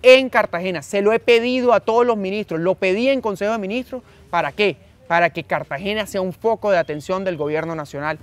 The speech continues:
sobre todo ahora, en esta, en este duro momento institucional que estamos viviendo. Pero ahí, antes que ustedes me digan de qué están hablando, acabo de, de ojear por aquí y veo el problema de Electricaribe. Miren,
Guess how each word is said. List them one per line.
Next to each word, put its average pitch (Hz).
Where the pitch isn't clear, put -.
sobre 208
todo 240
ahora, 233
en 175
esta, 185
en 190
este 196
duro 240
momento 196
institucional 165
que 160
estamos 143
viviendo. 127
Pero 226
ahí, 240
antes 254
que 277
ustedes 254
me 254
digan 233
de 185
qué 190
están 220
hablando, 220
acabo 247
de, 240
de 190
ojear 202
por 233
aquí 190
y 220
veo 247
el 233
problema 226
de 247
Electricaribe. 147
Miren, 185